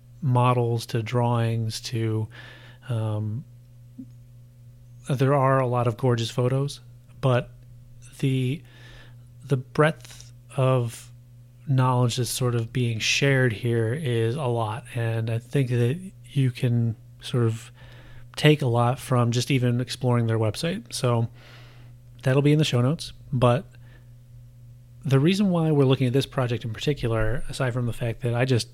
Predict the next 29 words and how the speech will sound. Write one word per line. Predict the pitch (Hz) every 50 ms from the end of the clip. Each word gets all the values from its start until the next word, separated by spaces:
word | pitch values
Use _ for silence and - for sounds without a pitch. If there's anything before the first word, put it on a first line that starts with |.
| - - -
really | - 127 139 143 131 127
like | 123 117 123 123 120 - - -
the | - 120
work | 110 117 117 117 117 - -
that | 123 113
comes | - - 127 120
out | 120 113
of | 113
this | 107 104 -
firm, | - - - 180 160 135 120 120 123 - - - - - - - - - - - - -
is | - 147 143 143 127 127 127
that | 135 135 135 135 170 - - - - -
it's | - - 151 147 143 - - - -
another | 160 147 156 175 202
project | 196 - - 156 139 123 135 135 127 -
that | - 127 120 123 143 185 - - - - - - - - - - - - - - - - - - - - - - - -
I | - 156
think | 151 - 151 139 127
captivates | - - 143 - - 131 127 120 - -
the | 127
imagination. | 117 113 110 107 107 107 - 165 185 165 - - 208 202 190 - - - - - - - - - - - - - - -
And | - 123 117 117 117 117 117 113 139 - - - -
it | - 135 127 135
works | 123 131 139 131 -
against | 139 127 127 120 -
a | 135
lot | 123 117 120 127
of | 120
parameters, | - - 135 123 123 123 120 123 127 131 131 127 - -